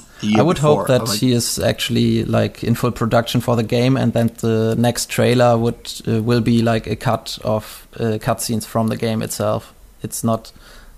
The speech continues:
Speaker 2: Uh, I feel like the, the la-, last three trailers were, like, specifically made as trailers and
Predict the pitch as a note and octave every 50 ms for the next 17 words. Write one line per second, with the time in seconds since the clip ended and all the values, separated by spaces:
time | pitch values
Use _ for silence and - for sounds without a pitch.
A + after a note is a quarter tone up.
0 | - - - - - A#2 A2 G#2+ G#2 G#2 - - _ - - - - C#3 C3 B2+
1 | B2 B2 A#2+ - - B2 A#2 A2+ A2 A2+ B2 A#2 A#2 A#2 A#2+ - - A#2 A#2 A2+
2 | A#2+ - - - - - - B2+ A#2+ A#2 - - A#2+ A#2+ A2+ A#2 A2+ A2 - -
3 | A#2+ A2+ A2+ A2 A2 A2+ A2 A2 A2 - - - - - - B2 A#2+ - C#3 B2
4 | C3 C3+ A#2 - A#2 A#2 A2+ A2+ A2+ A#2 A#2 A2+ - - - - - - - -
5 | - A#2+ A#2 - - - B2 B2+ C3 C#3 C#3 D3 C#3+ - - - - - - -
6 | A#2 A2 G#2 G#2+ -